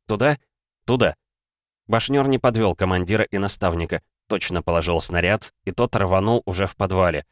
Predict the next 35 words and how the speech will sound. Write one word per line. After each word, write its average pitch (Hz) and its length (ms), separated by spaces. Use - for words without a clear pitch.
Еще 110 260
несколько 101 420
минут, 98 360
и 92 80
из 87 100
вокзала 92 440
взлетела 90 520
в 87 60
небо 98 260
красная 95 460
ракета. 92 460
Это 95 120
был 135 160
сигнал 127 420
прекратить 113 540
огонь, 104 320
поданный 90 500
разведчиками 87 680
Графова, 101 540
которые 123 320
вместе 113 380
со 107 140
штурмовыми 98 600
группами 104 440
ворвались 87 460
в 80 60
здание. 82 460
"Борзых, 120 480
приказ 104 320
по 139 120
всем 135 220
батальонам, 117 540
выдвигаемся 117 640
на 113 160
Курфюрстенштрассе". 117 1300